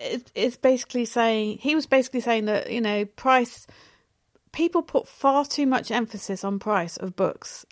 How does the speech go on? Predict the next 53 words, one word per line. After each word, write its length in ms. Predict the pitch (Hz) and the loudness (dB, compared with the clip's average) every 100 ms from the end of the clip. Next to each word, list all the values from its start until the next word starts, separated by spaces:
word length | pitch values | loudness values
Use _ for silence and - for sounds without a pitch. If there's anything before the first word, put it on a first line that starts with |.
| _ | _
as 340 | 190 185 175 - | -2 -2 -4 -8
a, 160 | 202 196 _ - | -8 -8 _ -10
a 80 | |
deciding 580 | 190 196 - 196 185 185 | -8 -6 -4 -2 -2 -4
factor 400 | 185 185 - 190 | -4 -6 -4 -6
whe-, 280 | - 190 185 | -4 -4 0
whether 200 | 196 185 | 0 0
to 100 | - | -6
purchase 460 | - 196 185 190 - | -4 -4 -4 -8 -8
or 80 | 170 | -8
not. 260 | 160 147 _ - - _ _ | -8 -12 _ -20 -20 _ _
And 120 | 202 | 0
I 140 | 240 254 | 2 2
agree 300 | 196 214 208 | 4 2 2
with 180 | 170 | 0
him, 220 | 165 156 139 | -4 -6 -6
actually. 540 | - - 160 165 185 | -8 -8 -6 -6 -8
I, 140 | - 196 - | -8 -8 -4
I'm 140 | 226 | -2
not 120 | 254 | 0
talking 160 | - 285 | 0 0
about 140 | 262 | 0
ebooks. 500 | 202 190 180 - - | 0 0 0 0 -2
I 60 | 202 | -6
think 180 | 202 - | -6 -4
the 220 | 214 226 | -2 -2
ebook 340 | 214 220 - | 0 0 0
market 480 | 214 190 185 - 196 | -2 0 0 -4 -6
and 100 | 190 | -2
the 180 | 190 214 | 0 0
ebook 280 | 214 208 - | -2 -4 0
reader 300 | 202 190 165 | 0 0 -4
is 160 | 175 | -4
a 80 | 180 - - | -8 -12 -12
completely 360 | 202 240 208 | -4 -4 -2
different 260 | 208 196 196 | -4 -6 -2
person 420 | 196 185 - 175 | -2 -2 -4 -8
to 160 | - 185 | -6 -4
the 260 | 185 185 - - - _ | -4 -6 -8 -20 -20 _
paperback 520 | 214 202 202 190 - | 2 2 2 -4 -2
and 100 | 190 | -4
hardback 520 | 175 190 180 165 - | 0 0 0 -4 -4
reader, 400 | 185 185 - - - _ - | -4 -4 -4 -8 -10 _ -12
the 80 | 190 | 0
person 360 | 196 185 190 | 2 2 0
who 40 | 185 | 0
goes 240 | 185 180 | 0 0
into 200 | 175 170 | -4 -6
the 60 | 170 | -4
bookshops 520 | 190 - 175 - - | -4 -4 -8 -6 -8
looking 240 | 175 175 | -6 -8
for 100 | 165 | -8
books. 420 | 160 - - - | -4 -4 -4 -12